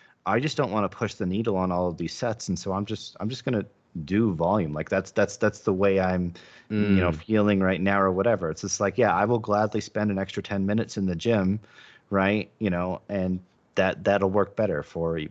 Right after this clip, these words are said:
Speaker 1: know, whatever it is I happen to be going, going on or the exercises that I have available. Like, like,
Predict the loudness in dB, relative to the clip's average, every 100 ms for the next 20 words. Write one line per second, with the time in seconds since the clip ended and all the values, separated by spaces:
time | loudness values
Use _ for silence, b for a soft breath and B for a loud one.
0 | -10 -8 -6 0 2 2 2 2 0 -2
1 | -2 -2 -4 -2 -2 -2 0 0 -2 B
2 | B B B 0 2 4 2 2 -2 -4
3 | 0 -2 -2 -2 -2 0 -2 -2 -4 -4
4 | -4 -4 -8 -6 -4 -6